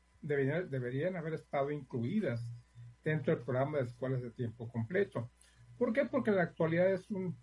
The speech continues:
hecho innegable que padre y madre tienen que trabajar para poder llevar el sustento suficiente, o ya no digamos suficiente, sino elemental,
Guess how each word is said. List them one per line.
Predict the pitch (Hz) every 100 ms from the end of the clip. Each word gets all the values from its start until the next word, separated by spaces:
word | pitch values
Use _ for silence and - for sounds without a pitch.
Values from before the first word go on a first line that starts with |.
| _ _ -
hecho | 175 175 - 160 - - - - _ _ _
innegable | 180 156 156 175 160 147 139 131 - _
que | - 139
padre | - 151 160 160
y |
madre | 151 151 160
tienen | 160 151 147 135
que | 143
trabajar | 131 135 127 117 139 117 - _ - - - _ - -
para | - 123 117
poder | 127 127 135 143
llevar | 208 131 135
el | 135
sustento | - 117 139 131 127 131 120 113
suficiente, | 117 - 131 127 - 147 131 - 135 - _ _ 120 120
o | 156 131 123 117 113 110 - -
ya | 123 -
no | 190
digamos | 175 196 254
suficiente, | 120 120 117 175 - 269 -
sino | 117 139
elemental, | 120 113 113 117 160 240 175